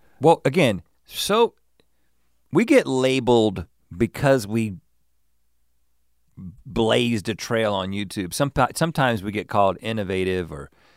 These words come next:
again, listen, a lot, this just, uh, how this stuff just happened to us. Like, w-, w-, we haven't blazed many trails. What we've done is just, we've been receptive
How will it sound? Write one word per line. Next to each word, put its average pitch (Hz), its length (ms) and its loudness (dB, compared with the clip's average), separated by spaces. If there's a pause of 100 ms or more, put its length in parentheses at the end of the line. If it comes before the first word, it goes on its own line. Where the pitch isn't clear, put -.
(680)
again, 107 520 0
listen, 107 380 -2 (1120)
a 117 80 -10
lot, 180 220 0
this 208 240 2
just, - 300 2
uh, 135 120 -2
how 131 400 2
this 240 120 4
stuff - 180 0
just - 220 -4
happened 120 500 -4
to 76 180 -8
us. - 160 -16
Like, 113 180 -2 (480)
w-, - 180 -8
w-, - 380 -8
we 185 260 4 (120)
haven't 156 320 2
blazed 127 400 4
many 123 280 0
trails. 101 460 0
What 120 140 2
we've 104 180 -6
done 123 320 2
is 92 160 -8 (100)
just, - 260 -6 (320)
we've 104 180 -2
been 120 180 2
receptive 143 960 -2